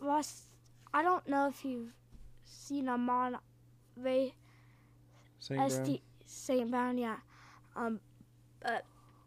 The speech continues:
Speaker 1: he had nine hundred yards last year. Nine hundred sixty-seven to be exact, I'm pretty sure.
Speaker 2: With who?
Speaker 1: Jared Goff.
Speaker 2: Oh, okay. So he was with the Lions last year?
Speaker 1: Yeah.
Speaker 2: Okay.
Speaker 1: And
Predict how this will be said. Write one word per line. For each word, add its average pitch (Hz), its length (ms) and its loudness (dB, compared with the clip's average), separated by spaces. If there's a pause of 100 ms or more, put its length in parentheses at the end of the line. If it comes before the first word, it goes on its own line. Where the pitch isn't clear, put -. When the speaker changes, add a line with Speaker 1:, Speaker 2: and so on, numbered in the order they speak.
(200)
Speaker 1:
he 320 200 -4
had 330 240 4
nine 277 280 4
hundred 247 300 0
yards 233 260 2
last 214 440 -6
year. 220 240 -10 (600)
Nine 269 300 8
hundred 233 320 0
sixty-seven 226 600 -4
to 226 80 -12
be 202 200 -14
exact, 160 580 -12
I'm - 100 -16
pretty - 200 -18
sure. 262 280 -4
Speaker 2:
With 131 280 0
who? 127 260 0 (540)
Speaker 1:
Jared 233 300 2
Goff. 214 380 -2 (800)
Speaker 2:
Oh, 135 340 0
okay. 120 240 -6 (400)
So 147 140 4
he 170 140 6
was 156 120 4
with 131 160 2
the 120 100 -2
Lions 110 360 -4
last 107 280 -10
year? 131 140 -16 (500)
Speaker 1:
Yeah. 233 160 -10 (640)
Speaker 2:
Okay. 123 260 -8 (800)
Speaker 1:
And 254 320 0